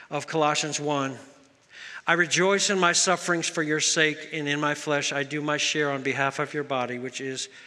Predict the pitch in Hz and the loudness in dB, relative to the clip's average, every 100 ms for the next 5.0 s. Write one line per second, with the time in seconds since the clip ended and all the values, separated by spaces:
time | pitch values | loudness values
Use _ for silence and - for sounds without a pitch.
0 | - - 139 156 143 - 127 - 151 151 | -18 -10 -4 0 0 -2 -6 -4 -2 0
1 | 147 139 135 131 131 127 127 135 131 131 | -2 -4 -6 -6 -2 -2 -2 -6 -10 -8
2 | 135 127 - - 131 - 131 123 - - | -6 -6 -6 -8 -10 -8 -10 -10 -14 -14
3 | - - - - 147 143 143 147 - 147 | -16 -16 -16 -8 -2 0 0 -2 -6 -6
4 | 143 139 - 156 147 143 139 131 131 | -4 -4 -4 -4 -2 0 2 2 0